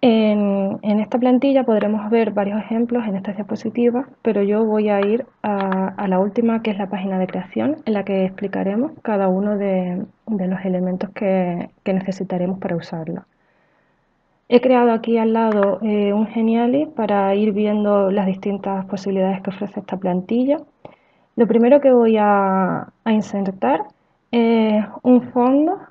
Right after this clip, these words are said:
a través de un link. Para ello voy a utilizar este cuadrado azul, lo copio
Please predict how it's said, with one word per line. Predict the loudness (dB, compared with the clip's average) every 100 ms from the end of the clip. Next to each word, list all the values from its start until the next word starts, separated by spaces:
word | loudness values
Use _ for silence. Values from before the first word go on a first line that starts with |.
| -2
a | -2
través | 0 0 2
de | 2
un | 2 2
link. | 2 2 0 -8 _
Para | 0 2
ello | 4 4 4
voy | 6
a | 4
utilizar | 2 -2 -4 -4 -2 -2 -6 _ _ _ _ -2
este | -2 0 -2 0 -2 -2 -4 -2
cuadrado | -2 0 0 -2
azul, | -4 0 2 2 0 _ _ _ _ _ _ _ _ -8
lo | -6 -2
copio | 0 0 -2 -4